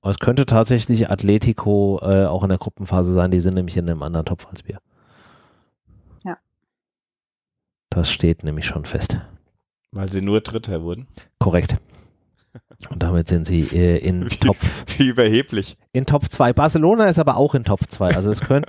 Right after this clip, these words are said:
Speaker 1: es könnte auch, äh, Barcelona dann nochmal sein. Oder vielleicht dann
Speaker 2: Wird
Speaker 1: doch auch
Speaker 2: peinlich,
Speaker 1: Liverpool.
Speaker 2: wäre nicht Top eins, ist meine Meinung.
Speaker 1: Ja.
Speaker 2: Das ist einfach,
Speaker 3: <laughs> Ja.
Speaker 2: also sehr unangenehm, aber gut, muss halt jeder Verein auch für sich
Speaker 1: Ja,
Speaker 2: selbst wissen.
Speaker 1: gut, je-, jeder, jeder,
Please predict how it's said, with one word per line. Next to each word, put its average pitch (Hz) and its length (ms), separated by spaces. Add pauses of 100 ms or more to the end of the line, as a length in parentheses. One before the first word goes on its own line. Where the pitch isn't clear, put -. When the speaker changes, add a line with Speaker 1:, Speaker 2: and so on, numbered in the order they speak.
Speaker 1:
es - 140
könnte 151 380
auch, 117 320
äh, 107 240
Barcelona 98 720
dann 87 160
nochmal 80 320
sein. 78 160 (120)
Oder 160 200
vielleicht 147 260
dann - 80
Speaker 2:
Wird 135 80
Speaker 1:
doch 147 60
auch - 60
Speaker 2:
peinlich, 202 260
Speaker 1:
Liverpool. 196 160
Speaker 2:
wäre 180 120
nicht 180 220
Top 175 220
eins, 170 320
ist - 160
meine 170 260
Meinung. 160 300 (300)
Speaker 1:
Ja. 98 200
Speaker 2:
Das - 100
ist 185 80
einfach, 180 400
Speaker 3:
<laughs> - 60
Ja. - 160
Speaker 2:
also 180 340
sehr 190 260
unangenehm, 185 580
aber 170 280
gut, 175 300
muss 170 160
halt 180 180
jeder 165 320
Verein 175 320
auch 175 140
für 185 140
sich 92 80
Speaker 1:
Ja, 98 240
Speaker 2:
selbst - 260
wissen. 208 100
Speaker 1:
gut, - 220
je-, 92 220
jeder, 95 320
jeder, 98 400